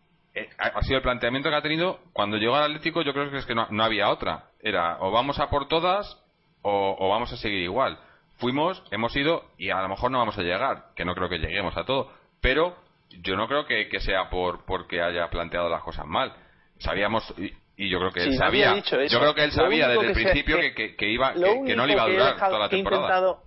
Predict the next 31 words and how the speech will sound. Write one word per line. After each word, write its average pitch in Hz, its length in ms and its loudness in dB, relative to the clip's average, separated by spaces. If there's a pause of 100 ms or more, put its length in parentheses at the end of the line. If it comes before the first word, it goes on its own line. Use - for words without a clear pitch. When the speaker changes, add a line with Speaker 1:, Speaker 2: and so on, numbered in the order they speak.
Speaker 2:
lo, 190 240 -2
lo 180 140 0
único 220 360 -2
que 208 60 -4
he - 20 0
intentado 185 380 0
explicar 170 560 -2
es 156 160 -2
que - 140 -2 (380)
tengo 214 320 4
dudas 202 600 0
acerca 190 640 2 (260)
de 170 240 0
que 202 320 0
si 220 380 0 (160)
Simeone 190 640 0
tiene 202 420 0
alternativas 156 880 2
para 147 220 2
salir 196 480 0 (220)
o - 100 0
para 147 200 2
afrontar 160 560 0 (220)
esta 208 460 2
situación 180 800 0
de 143 160 -2
juego 190 320 2
de 185 80 6
Atlético 143 420 2
de 127 80 2
Madrid. 113 340 -2